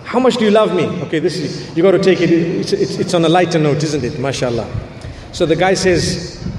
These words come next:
now he's caught offside because he wants to try and word it in the most romantic way, and at the same time, he doesn't want to lie. That's tough. He says, "Oh, you know, my life. Wow.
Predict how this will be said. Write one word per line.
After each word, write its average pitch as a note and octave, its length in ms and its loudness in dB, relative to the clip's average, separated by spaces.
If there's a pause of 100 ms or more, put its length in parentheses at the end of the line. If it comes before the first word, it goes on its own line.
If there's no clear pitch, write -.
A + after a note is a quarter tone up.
now D#3+ 100 -2
he's E3+ 220 2
caught A3+ 340 4
offside G#3 480 2
because E3 200 2
he F3 140 2
wants F#3+ 260 2
to G3 100 0
try G3 160 2
and D#3+ 120 2
word F#3+ 200 6
it F#3+ 140 2
in F3 60 0
the D#3+ 60 2
most F#3+ 260 0
romantic F3+ 460 2
way, E3+ 500 2
and D#3 120 0
at D3+ 60 0
the D#3+ 60 2
same F#3+ 280 2
time, E3+ 240 0
he C#3+ 100 0
doesn't E3 280 2
want D#3+ 160 2
to D3 40 2
lie. C3 300 0 (1000)
That's C3 140 -8
tough. E3 260 -2 (1300)
He F3+ 80 -2
says, G3+ 200 2
"Oh, G#3 800 4
you F#3+ 100 4
know, G3+ 540 2 (640)
my G#3 260 2
life. - 540 0 (720)
Wow. E3+ 400 -6